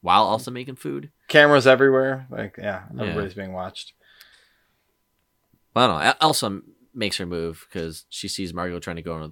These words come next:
Speaker 1: the
Speaker 2: She finds a
Speaker 1: chef's
Speaker 2: knife. Uh, it was on top of the barrel that he told her to
Speaker 1: She
Speaker 2: go
Speaker 1: had
Speaker 2: get.
Speaker 1: Yeah. She, well,
Speaker 2: And
Speaker 1: Margot
Speaker 2: then
Speaker 1: shouldn't
Speaker 2: she
Speaker 1: put the knife down.
Speaker 2: Well, yeah, she went back.
Speaker 1: <laughs>
Speaker 2: Yeah, she went to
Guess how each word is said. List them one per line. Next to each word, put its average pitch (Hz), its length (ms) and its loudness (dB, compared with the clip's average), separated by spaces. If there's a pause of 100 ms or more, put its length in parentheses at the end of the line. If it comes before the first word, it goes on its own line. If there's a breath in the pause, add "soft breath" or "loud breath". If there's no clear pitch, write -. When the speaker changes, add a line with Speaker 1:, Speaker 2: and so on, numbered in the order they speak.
Speaker 1:
the - 60 -12
Speaker 2:
She 175 80 -4
finds 208 240 6
a 147 40 6
Speaker 1:
chef's 127 80 0
Speaker 2:
knife. 127 360 4
Uh, 120 260 2
it 127 40 2
was 127 160 -2
on 120 180 0
top 120 280 4
of 107 120 -4
the 101 80 -8
barrel 98 500 0
that 101 140 -4
he 101 100 -8
told 107 220 -2
her 101 60 -2
to 98 80 -4
Speaker 1:
She 95 100 0
Speaker 2:
go - 60 0
Speaker 1:
had 175 160 2
Speaker 2:
get. - 160 -6 (760)
Speaker 1:
Yeah. 95 280 -8 (260)
She, - 160 -12 (420)
well, 60 120 -16 (380)
Speaker 2:
And 123 100 -2
Speaker 1:
Margot 120 160 2
Speaker 2:
then 110 60 -2
Speaker 1:
shouldn't 117 220 -4
Speaker 2:
she - 40 -16
Speaker 1:
put 113 100 -12
the 90 80 -10
knife 101 240 -4
down. 80 340 -8 (560)
Speaker 2:
Well, 151 160 8
yeah, 101 260 6
she - 160 4
went 131 140 6
back. 131 340 10
Speaker 1:
<laughs> - 20 -16
Speaker 2:
Yeah, 110 380 2
she 123 180 -6
went 123 180 0
to 113 460 2